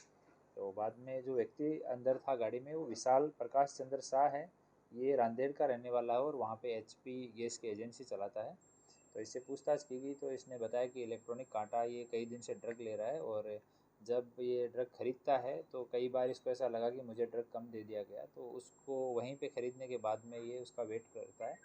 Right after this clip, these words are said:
और इसीलिए उसने वो गाड़ी में छोटा वाला कांटा जो है परमानेंट साथ रखता है। बाद में पूछताछ में उसने बताया कि उसने ये ड्रग जो है वो मोहम्मद फारूक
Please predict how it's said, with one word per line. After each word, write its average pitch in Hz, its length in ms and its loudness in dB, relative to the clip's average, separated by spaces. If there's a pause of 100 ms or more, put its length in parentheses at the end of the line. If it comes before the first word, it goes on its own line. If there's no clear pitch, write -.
(420)
और 98 320 0 (240)
इसीलिए 143 380 0
उसने 135 280 -4
वो 135 140 0
गाड़ी 117 340 0
में 135 200 -4
छोटा - 300 -4
वाला 127 200 4
कांटा 107 320 -4
जो 120 160 -2
है 120 60 -2
परमानेंट 110 420 -6
साथ 117 260 0
रखता 113 260 -4
है। 160 140 -4 (680)
बाद 123 220 2
में 156 120 -4
पूछताछ 147 460 4
में 151 60 -8
उसने 143 220 -8
बताया 123 300 4
कि 147 160 -4
उसने 143 240 -4
ये 139 80 2
ड्रग 127 240 2
जो 135 120 2
है 127 80 8
वो 147 140 4
मोहम्मद 123 320 0
फारूक 147 400 4